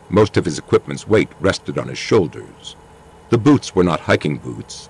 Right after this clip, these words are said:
but they fit. He set out in a rhythmic stride, breathing the canned air, letting his attention rove the scenery, and had to stop very soon. He'd chosen too quick a pace. He rested,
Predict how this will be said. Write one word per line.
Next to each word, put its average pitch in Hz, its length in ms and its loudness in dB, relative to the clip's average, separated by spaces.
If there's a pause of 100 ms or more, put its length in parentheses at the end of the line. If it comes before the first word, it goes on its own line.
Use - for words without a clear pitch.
but 135 140 -2
they 147 140 0
fit. - 280 0 (680)
He 95 80 2
set 113 220 2
out 101 240 4
in 78 100 -2
a 76 40 -2
rhythmic 90 440 2
stride, 58 520 -4 (240)
breathing 92 360 2
the 78 80 -4
canned 76 420 -4
air, 62 380 -4 (200)
letting 98 240 2
his 82 100 -2
attention 92 520 -2
rove 85 320 2
the - 80 -12
scenery, 60 540 -4 (520)
and 90 120 -2
had 101 160 2
to - 60 -10
stop - 440 0
very 76 240 0
soon. 60 400 -2 (520)
He'd 110 140 -2
chosen 151 340 2
too - 220 -2
quick - 260 -2
a - 60 -12
pace. - 580 -4 (600)
He 135 80 2
rested, 123 420 0